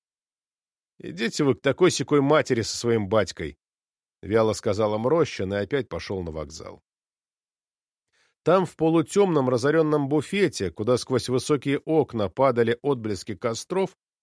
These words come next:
он лёг на дубовый диван и сейчас же заснул. Какие бы там ни раздавались крики, паровозные свистки и выстрелы,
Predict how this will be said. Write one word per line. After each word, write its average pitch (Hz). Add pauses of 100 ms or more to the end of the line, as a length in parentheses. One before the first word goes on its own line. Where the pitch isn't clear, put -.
(500)
он 135
лёг 190
на 156
дубовый 156
диван 147
и 113
сейчас 147
же 117
заснул. 95 (960)
Какие 214
бы 185
там 170
ни 160
раздавались 156
крики, 156
паровозные 127
свистки 123
и 98
выстрелы, 95